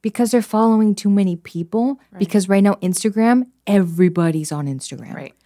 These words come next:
Speaker 2: So if you're ever thinking about, "Oh my gosh, the algorithm is messing me up," it's not the algorithm.
Speaker 1: No, it's
Speaker 2: People
Speaker 1: just
Speaker 2: are
Speaker 1: too
Speaker 2: just
Speaker 1: many
Speaker 2: following
Speaker 1: people.
Speaker 2: so many accounts.
Speaker 1: Well, imagine all the accounts, as many people, I don't know how many billions of people are on Instagram now,
Speaker 2: Yeah.
Speaker 1: but, like, everybody's following,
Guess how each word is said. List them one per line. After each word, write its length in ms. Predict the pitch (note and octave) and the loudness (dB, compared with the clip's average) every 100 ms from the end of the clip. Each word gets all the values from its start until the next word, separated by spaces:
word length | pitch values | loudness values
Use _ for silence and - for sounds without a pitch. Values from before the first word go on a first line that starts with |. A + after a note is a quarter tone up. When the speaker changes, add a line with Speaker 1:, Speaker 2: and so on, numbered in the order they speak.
| _ | _
Speaker 2:
So 140 | - D4 | -2 0
if 80 | D4 | 2
you're 140 | D#4 | 2
ever 240 | C4 C#4 F4 | 4 4 4
thinking 400 | C#4 C4 C4+ A#3+ | 2 0 0 2
about, 340 | G3+ F#3 F#3 | 4 4 4
"Oh 60 | A#3+ | 4
my 160 | B3 | 2
gosh, 300 | A#3+ A#3+ A#3 | 4 2 2
the 120 | - - | 0 2
algorithm 480 | G3+ G#3 G3+ F#3+ G3+ | 2 4 2 0 -2
is 120 | F3+ | -2
messing 320 | F3+ F3+ - | -2 -2 -4
me 100 | F#3 | -4
up," 100 | F3+ B3 | -2 -4
it's 180 | - | -2
not 220 | B3 D4 - | 0 0 0
the 140 | - | 0
algorithm. 400 | F#3+ F#3 F#3+ A3 | 2 2 2 4
Speaker 1:
No, 180 | C#4+ C#4+ | 4 2
it's 120 | A3+ | 0
Speaker 2:
People 140 | - C#4 | 2 4
Speaker 1:
just 60 | |
Speaker 2:
are 20 | B3+ | 4
Speaker 1:
too 60 | |
Speaker 2:
just 140 | C#4+ D4+ | 2 0
Speaker 1:
many 80 | C4 | 2
Speaker 2:
following 400 | F3+ F3 F#3 F#3+ | 4 4 0 -2
Speaker 1:
people. 160 | E3+ | -4
Speaker 2:
so 160 | F3+ F3 | -2 -2
many 280 | E3+ E3+ E3+ | -6 -10 -12
accounts. 540 | - G3+ G#3+ G#3+ - | -14 -10 -8 -8 -2
Speaker 1:
Well, 100 | A#3+ | 2
imagine 420 | B3 C4+ A#3 G#3+ - - | 4 4 2 0 -2 0
all 220 | A3 C4 | 2 4
the 120 | D4 | 2
accounts, 380 | - G#3+ F3+ - - | 0 -2 -2 -2 -2
as 280 | G3+ F3+ F#3 | -2 -2 -2
many 260 | G3+ A#3 | 0 0
people, 300 | A3 G#3+ G#3+ F3+ | -2 -2 -2 -2
I 100 | F3+ | -4
don't 100 | E3 | -4
know 60 | |
how 120 | D3+ | -4
many 140 | D#3+ D3+ | -6 -4
billions 360 | D3+ D3 C#3+ | -4 -6 -8
of 60 | - | -8
people 240 | D#3+ D3+ | -10 -8
are 60 | C#3 | -8
on 60 | D#3+ | -8
Instagram 420 | D#3 - C3+ - | -8 -10 -12 -8
now, 140 | A#2 | -2
Speaker 2:
Yeah. 120 | C4+ A#3+ | 0 2
Speaker 1:
but, 120 | F#3+ | 2
like, 240 | F3+ F3+ - | 0 0 -4
everybody's 460 | G#3 G#3+ G3 F3+ - | -2 0 0 0 -2
following, 480 | E3+ F3+ E3+ D#3+ | 0 2 2 -2